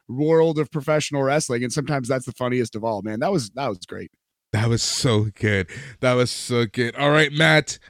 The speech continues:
Speaker 2: are you ready for your three stars of N X T from February seventh, twenty twenty-three?
Speaker 1: Sure am, buddy, and this is perfect because my third stars, it's a tie, Pretty Deadly. They were awesome on this show.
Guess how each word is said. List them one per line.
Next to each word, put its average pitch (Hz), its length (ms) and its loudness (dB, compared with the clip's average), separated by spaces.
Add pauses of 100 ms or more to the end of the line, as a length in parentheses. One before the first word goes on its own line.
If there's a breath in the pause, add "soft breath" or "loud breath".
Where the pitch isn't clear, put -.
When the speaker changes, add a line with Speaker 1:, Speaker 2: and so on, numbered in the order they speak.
(120 soft breath)
Speaker 2:
are 113 80 0
you 110 140 4
ready 104 240 6
for 110 160 -2
your 95 240 2
three 269 400 0
stars 135 500 4
of 135 160 -2
N 180 160 4
X 180 240 2
T 185 340 0
from 117 360 2
February 147 420 2
seventh, 151 560 0 (220 soft breath)
twenty 113 480 -4
twenty-three? 127 800 0 (840)
Speaker 1:
Sure 170 260 2
am, 151 220 2
buddy, 127 300 0
and 131 120 0
this 147 140 0
is 131 100 -4
perfect 151 560 -2
because 135 340 -2
my 131 200 -2
third 180 420 0
stars, 143 840 0 (440 soft breath)
it's 175 180 2
a 185 60 0
tie, 185 580 0 (100)
Pretty 139 380 -2
Deadly. 139 560 -2 (180)
They 147 220 -2
were 156 260 -2
awesome 139 460 0
on 117 160 -4
this 113 160 -2
show. 107 320 -4